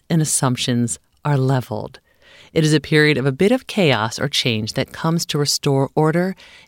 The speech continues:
and truth to your life. It is a period for closing out the old and exploring the new. And that if we try to fight or rush through a void, we'll struggle and the void will persist longer.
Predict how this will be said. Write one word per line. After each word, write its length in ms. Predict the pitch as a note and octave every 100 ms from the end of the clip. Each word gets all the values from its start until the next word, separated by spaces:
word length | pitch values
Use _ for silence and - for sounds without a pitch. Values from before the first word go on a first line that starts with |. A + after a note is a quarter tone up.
| -
and 140 | D#3+
truth 460 | - - G3+ F#3+ -
to 140 | -
your 140 | D3+ C#3
life. 520 | A#2+ G#2 A2 - - _ _ - - -
It 100 | F3+
is 140 | E3 F3
a 40 |
period 380 | - F3+ E3+ F3+
for 140 | -
closing 520 | C#3+ - D#3 F#3+ G3+ F3
out 200 | D3 -
the 160 | G3
old 400 | C3+ A#2+ G#2+ A2 _ _ _ _ _ _
and 120 | D#3+
exploring 480 | E3+ - - A#2 A#2
the 80 | B2+
new. 480 | C#3 D3+ - - C3+ _ _ _ _ _ - - -
And 180 | E3+
that 200 | D#3+ D3+ -
if 120 | F3
we 100 | E3
try 180 | - E3
to 80 | D#3
fight 480 | - E3 F3+ G#3 - -
or 120 | D3
rush 280 | C#3 C#3+ -
through 220 | D3 D3
a 40 | D3+
void, 480 | D#3 E3+ F3+ F#3+ - _ _ _ -
we'll 100 | C#3+
struggle 600 | - C#3 A#2 G#2+ G#2+ - _ _ _
and 120 | D#3 D3
the 60 |
void 300 | B2 A#2 A2+
will 160 | A2+ G#2+
persist 500 | B2 - G#2+ - B2
longer. 640 | A#2 A#2 A2 - -